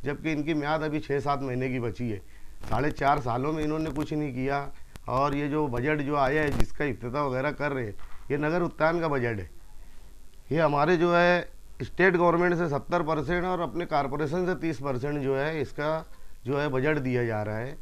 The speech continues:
और ये जो है इसका इफ्तिताह करके अपना काम बता रहे हैं, जबकि ये शहरियान के टैक्स का जो है वो है। और इसका पूरा पूरा श्रेय जो है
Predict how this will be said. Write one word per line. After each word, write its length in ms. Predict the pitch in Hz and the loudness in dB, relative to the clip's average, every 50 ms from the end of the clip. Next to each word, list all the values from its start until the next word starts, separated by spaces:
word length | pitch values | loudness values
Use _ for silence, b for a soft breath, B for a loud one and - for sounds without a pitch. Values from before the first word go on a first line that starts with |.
| b b b b b b - | b b b b b b -2
और 220 | 131 143 160 160 | 0 0 0 0
ये 200 | 160 170 170 170 | 0 0 0 0
जो 160 | 156 165 165 160 | -2 -2 -2 0
है 280 | 160 165 170 170 170 151 | 0 0 0 0 0 -2
इसका 300 | - - - 170 170 170 165 156 - - - b b b b b b - | -4 -4 -2 -2 0 0 0 -2 -6 -10 -16 b b b b b b -4
इफ्तिताह 380 | 123 - - 151 - - 170 | -4 -2 -2 -2 0 2 2
करके 300 | 147 160 160 156 143 165 170 | 2 2 0 0 0 2 2
अपना 500 | 160 139 - 135 160 185 190 196 190 185 | 2 2 2 2 4 4 6 6 4 4
काम 280 | - 160 156 156 170 151 | 4 2 2 4 4 2
बता 260 | 139 107 131 135 131 | 2 4 4 4 4
रहे 140 | 127 127 127 | 4 4 2
हैं, 200 | 131 139 151 156 | 2 2 0 0
जबकि 240 | 143 151 151 - 170 | -2 -2 -4 -2 -2
ये 140 | 160 165 165 | 0 0 0
शहरियान 480 | - 131 123 123 120 127 143 151 160 160 | 0 0 0 0 0 0 0 0 0 0
के 100 | 156 165 | -2 -4
टैक्स 340 | - - 160 165 - - - | -4 -2 -4 -4 -4 -4 -4
का 160 | 160 135 147 147 | -4 -2 -2 -2
जो 180 | 131 139 135 | 0 0 0
है 240 | 127 135 151 156 151 - B B B B B B B B - - | 0 0 -2 -2 -6 -10 B B B B B B B B -8 -2
वो 160 | 127 139 151 | 0 2 4
है। 180 | 143 139 147 156 | 4 4 4 4
और 200 | 160 165 170 170 170 | 2 2 2 2 2
इसका 320 | 156 117 - - 185 185 | 0 -2 0 2 2 2
पूरा 300 | 151 143 156 170 175 185 180 | 2 2 0 2 2 2 2
पूरा 240 | 147 160 170 180 185 | 2 2 2 2 2
श्रेय 300 | - - 143 160 180 185 | 2 0 0 2 2 2
जो 160 | 160 156 147 | 4 2 2
है 200 | 143 151 156 175 | 2 2 0 -2